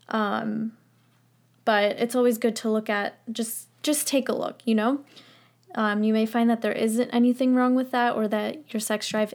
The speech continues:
isn't really affected by, by anything, at least in a negative way, so you don't really have to worry so much about it. But, of course, you know, um, good diet, exercise,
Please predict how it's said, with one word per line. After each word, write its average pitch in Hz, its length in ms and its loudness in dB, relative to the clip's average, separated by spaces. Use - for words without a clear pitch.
isn't 226 300 2
really 208 240 -2
affected 208 400 -6
by, 214 400 -2
by 220 160 -4
anything, 220 540 0
at 214 100 -10
least 214 240 -6
in 208 80 -4
a 202 60 -8
negative 247 420 0
way, 285 240 -2
so 294 140 -10
you 208 100 -4
don't 214 160 -8
really 214 200 -4
have 226 280 -8
to - 120 -10
worry 220 240 -6
so 247 140 -12
much 247 220 -8
about 247 260 -2
it. 269 200 -4
But, - 240 -6
of 311 140 0
course, 277 360 2
you 262 100 2
know, 214 320 2
um, 208 280 -2
good 220 300 0
diet, 208 480 -2
exercise, 214 920 -4